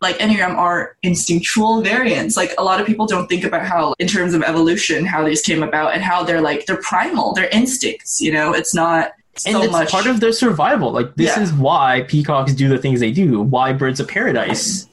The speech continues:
Speaker 2: no matter how varied they are, do the things they do, try to
Speaker 1: Right.
Speaker 2: attract the mate 'cause they need to, to
Speaker 1: Exactly.
Speaker 2: survive.
Speaker 1: That makes sense. We will round this out. We should round this
Speaker 2: It's like
Speaker 1: out.
Speaker 2: our pennies.
Speaker 1: Yeah, um,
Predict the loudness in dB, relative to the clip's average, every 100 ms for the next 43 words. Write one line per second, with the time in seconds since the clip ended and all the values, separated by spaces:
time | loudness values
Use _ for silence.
0 | -4 0 0 0 0 0 0 0 0 -6
1 | -8 -4 0 0 0 0 0 2 0 2
2 | 0 0 0 2 2 0 -2 -4 -4 -2
3 | -4 -4 -2 0 -2 -4 -6 -4 0 2
4 | 0 0 -6 -8 -14 -20 -20 -2 -2 0
5 | 0 0 -2 -4 -12 _ _ _ _ -18
6 | -6 0 2 2 -2 -2 -6 -8 -2 0
7 | 2 2 0 -2 -2 0 0 -2 -4 -10
8 | -18 _ -2 -2 -2 -8 _ -6 -4 -2
9 | -2 -2 0 0 0 -2 -2 -2 0 -2
10 | -4 -12 _ -20 -20 -20 -10 -2 0 2
11 | 2 2 2 2 2 2 2 0